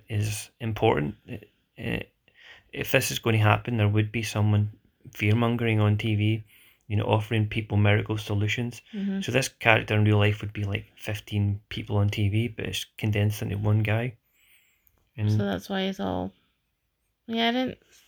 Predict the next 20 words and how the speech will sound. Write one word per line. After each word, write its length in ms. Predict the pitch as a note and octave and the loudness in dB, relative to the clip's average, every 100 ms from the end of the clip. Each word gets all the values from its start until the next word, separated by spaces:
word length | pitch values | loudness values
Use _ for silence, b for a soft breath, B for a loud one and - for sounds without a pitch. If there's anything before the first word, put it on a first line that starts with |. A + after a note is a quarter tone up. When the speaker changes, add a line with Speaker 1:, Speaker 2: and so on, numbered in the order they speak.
| - | -6
Speaker 1:
maybe 260 | B2 A2+ | -2 0
Speaker 2:
buy 180 | A2 F#2 | -2 -4
it. 180 | - - - - - | -10 -12 -14 -12 -2
Speaker 1:
Yeah, 260 | A2 G#2+ G#2 | 0 0 -2
no, 100 | A2 | -2
he's 140 | G#2+ | -2
just, 160 | A2 - | -4 0
maybe 200 | G#2+ G#2+ | 0 0
he's 100 | G#2 | -2
just 180 | G#2+ - | -4 -6
too 200 | - A2 | -2 2
much, 460 | G#2 G#2 - - - _ | 2 0 -4 -8 -10 _
too 140 | - | -4
much. 420 | G#2 G#2 - - - _ _ G#3 | -2 -2 -6 -8 -12 _ _ -4
Speaker 2:
And 120 | G#3+ | -2
I 120 | A3 | -2
didn't 280 | A#3 B3+ G#3+ | 0 0 -2
buy 260 | G#3 G#3 G#3 | 0 0 0
the, 440 | G#3 G3+ G3 F#3+ - - | 0 0 0 -2 -8 -14
um, 420 | G#3 G3+ G3 G3 | -8 -6 -6 -8